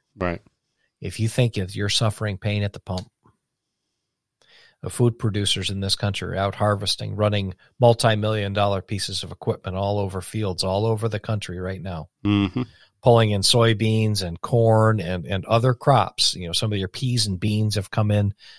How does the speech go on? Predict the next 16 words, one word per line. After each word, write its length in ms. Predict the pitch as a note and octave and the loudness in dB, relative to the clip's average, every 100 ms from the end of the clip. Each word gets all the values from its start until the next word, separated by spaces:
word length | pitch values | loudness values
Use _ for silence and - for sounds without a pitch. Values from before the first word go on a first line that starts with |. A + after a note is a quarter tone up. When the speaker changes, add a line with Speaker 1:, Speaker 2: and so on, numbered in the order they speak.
| _ - | _ -4
Speaker 2:
a 80 | |
couple 280 | A2 A2+ A2 | 2 2 2
of 60 | G#2+ | 0
months 220 | G#2+ G#2+ | 0 0
ago, 120 | G#2 | -2
but 200 | G2 G2+ | -2 -2
your, 120 | G#2+ F#2+ | -6 -6
your 160 | G2 | -6
main 300 | F#2 G#2+ C3 | -2 2 2
crops, 420 | D3 D#3 C3+ - - | 4 4 2 2 -8
your 60 | |
soybeans 640 | - A2+ A2 A2 A2+ A2+ | -8 -2 -2 0 0 0
and 120 | A2 G2 | -2 -6
your 120 | F2+ | -6
corn, 400 | - A#2+ C#3 C3+ _ _ _ _ _ _ | -6 -6 -6 -10 _ _ _ _ _ _
Speaker 1:
Mm. 200 | A2+ F#2+ | -4 -4